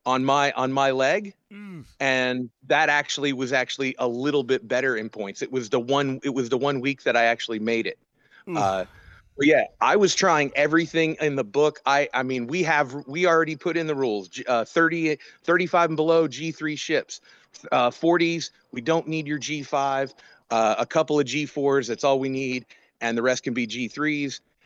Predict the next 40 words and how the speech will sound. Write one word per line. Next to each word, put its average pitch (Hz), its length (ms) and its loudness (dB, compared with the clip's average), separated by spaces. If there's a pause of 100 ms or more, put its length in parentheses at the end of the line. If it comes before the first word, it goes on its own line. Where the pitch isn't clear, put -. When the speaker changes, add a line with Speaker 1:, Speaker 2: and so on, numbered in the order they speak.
(120)
Speaker 1:
And 131 420 0 (100)
all 143 260 4
of 156 100 0
the 147 80 2
people 151 280 -2
that 143 120 2
were 147 80 0
bringing 147 320 0
G 143 180 -6
threes 143 360 -4
were 117 120 -4
getting 113 220 -6
drowned 117 320 -2
out, 135 240 0 (280)
even 131 320 -2
with 123 160 0 (260)
all 120 140 4
the 123 100 0
buffs 123 300 0
that 123 100 -6
we 123 120 -4
could 113 140 -6
do. 117 240 -2 (720)
Speaker 2:
First 170 360 -6
of 147 80 -12
all, 113 380 -6
I 127 100 -6
love 131 360 -6
that 123 100 -12
you're 110 120 -8
enjoying 95 420 -10
nature 80 300 -12
right 73 200 -14
now, 73 220 -12
Putz. 64 280 -16
You're 107 120 -14
clearly 113 380 -10
outside, 101 640 -8
probably 110 260 -10
smo-, 107 400 -12